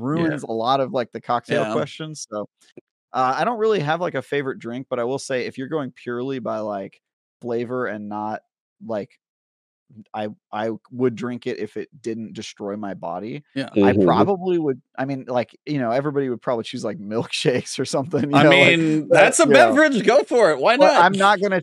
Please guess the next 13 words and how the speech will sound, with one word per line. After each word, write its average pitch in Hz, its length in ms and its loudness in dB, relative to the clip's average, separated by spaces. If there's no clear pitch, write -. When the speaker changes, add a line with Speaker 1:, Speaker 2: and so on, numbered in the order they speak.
Speaker 2:
I'm 175 100 0
not 196 180 2
gonna 185 160 -2
choose 170 300 -8
that. 196 320 2
I 143 100 4
used 147 640 -8
to, 101 320 -8
before, 131 840 -6
when, 120 280 -12
when 123 140 -6
I 117 80 -6
could 127 420 -10